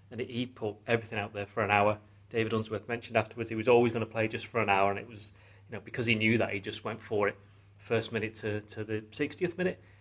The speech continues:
there was more energy, there was more pressing. David Unsworth did mention that afterwards, saying he wanted a, a, a pressing game, and he, he,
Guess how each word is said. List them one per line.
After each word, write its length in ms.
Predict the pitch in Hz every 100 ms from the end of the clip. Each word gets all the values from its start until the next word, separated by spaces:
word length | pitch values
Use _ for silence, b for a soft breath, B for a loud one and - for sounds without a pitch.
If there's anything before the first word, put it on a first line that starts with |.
| b b -
there 100 | 170
was 100 | 165
more 180 | 196 160
energy, 320 | 131 131 135
there 140 | 135
was 100 | 139
more 160 | 147 151
pressing. 460 | - 139 135 147 135
David 260 | 131 127
Unsworth 340 | 127 127 127 113
did 120 | 120
mention 320 | 120 120 120
that 100 | 120
afterwards, 420 | 127 - - 131
saying 180 | 127 117
he 60 | 113
wanted 300 | 117 - 113
a, 320 | - 117 123
a, 40 |
a 40 | -
pressing 460 | - 117 - 117
game, 340 | 117 113 117 113
and 140 | 110 B B B B B -
he, 80 |
he, 320 | 104 - 117